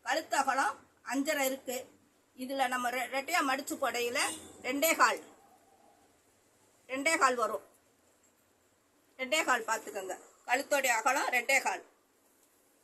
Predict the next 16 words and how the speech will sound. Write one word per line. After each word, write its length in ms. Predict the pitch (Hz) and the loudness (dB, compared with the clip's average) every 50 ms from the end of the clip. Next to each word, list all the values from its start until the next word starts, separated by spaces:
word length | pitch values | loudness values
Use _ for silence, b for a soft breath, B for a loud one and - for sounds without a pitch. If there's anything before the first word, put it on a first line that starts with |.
| _ _ - | _ _ 0
கழுத்தோடைய 600 | 302 302 339 370 - 320 302 269 247 240 233 233 | 2 2 2 2 2 2 4 4 4 2 0 0
இறக்கம் 440 | 226 - - - 254 254 359 - - - _ _ _ _ _ _ _ _ _ _ _ _ _ _ _ - - - _ _ _ _ - - - - - - - - - - - - - - - - - - - _ _ _ _ _ _ _ _ _ _ _ _ _ _ _ _ _ _ _ _ _ _ - - | 0 -2 -2 0 0 0 0 0 -4 -12 _ _ _ _ _ _ _ _ _ _ _ _ _ _ _ -20 -20 -20 _ _ _ _ -20 -20 -20 -20 -20 -20 -20 -20 -20 -20 -20 -20 -20 -20 -20 -20 -20 -20 -20 _ _ _ _ _ _ _ _ _ _ _ _ _ _ _ _ _ _ _ _ _ _ -20 -8
அஞ்சு, 420 | - 247 269 370 311 - - 302 247 233 - - - _ _ _ | -4 -2 0 0 0 0 0 0 0 0 -2 -6 -16 _ _ _
இங்கிட்ட 260 | - - 285 - 277 262 | -14 -10 -8 -4 -2 -2
ஒரு 160 | 269 269 247 | 0 0 0
அரை 240 | 247 247 269 277 277 | 0 0 0 -2 -4
இன்ச்சு 140 | 311 427 | -6 -4
கொஞ்சம் 500 | 440 302 285 269 262 302 370 403 403 - - _ _ | -4 -2 -2 -2 -2 -2 -2 -2 -4 -6 -10 _ _
கீழே 300 | 302 294 294 285 269 269 | -6 -4 0 2 2 2
இறக்கி, 240 | 262 269 269 - 254 | 2 0 -2 -4 -4
இறக்கிக்கோங்க, 500 | 262 254 247 262 254 233 233 208 196 262 - 269 | -6 -4 -6 -8 -10 -10 -10 -10 -8 -6 -4 -4
அஞ்சரை. 360 | 247 262 - 262 214 190 170 - - _ _ _ | -4 -2 -2 -2 -2 -4 -6 -10 -14 _ _ _
அஞ்சு 300 | - 226 254 269 285 320 | -8 -6 -6 -4 -4 -2
தான் 160 | 285 320 330 330 | 0 0 0 0
கரெக்டான 420 | 277 247 254 - - 294 285 302 302 277 247 | -2 -4 -6 -2 2 2 4 6 6 6 4
அளவு. 440 | 240 254 247 233 262 302 571 - | 4 2 0 0 -2 -2 -2 -6